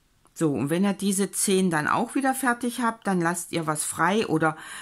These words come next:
packt euch, manche machen eine kleine Süßigkeit oder ich hatte hier so ein, das finde ich natürlich jetzt wieder nicht grad, so ein kleines,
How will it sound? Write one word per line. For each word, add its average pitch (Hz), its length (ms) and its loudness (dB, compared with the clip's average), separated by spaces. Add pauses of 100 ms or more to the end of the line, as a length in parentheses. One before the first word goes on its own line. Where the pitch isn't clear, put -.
(140)
packt 226 380 0
euch, 190 380 0
manche 185 280 0
machen 185 240 -2
eine 175 120 -2
kleine 160 340 0
Süßigkeit 214 920 -2
oder 165 180 0
ich - 140 -4
hatte 180 220 0
hier 175 180 2
so 170 120 -2
ein, 165 160 0 (500)
das - 140 -12
finde 196 240 2
ich 185 100 -4
natürlich 175 440 -4
jetzt 165 220 -8
wieder 165 180 -2
nicht 180 300 -4
grad, 180 460 -6 (440)
so 180 100 -6
ein 175 120 -4
kleines, 165 960 -4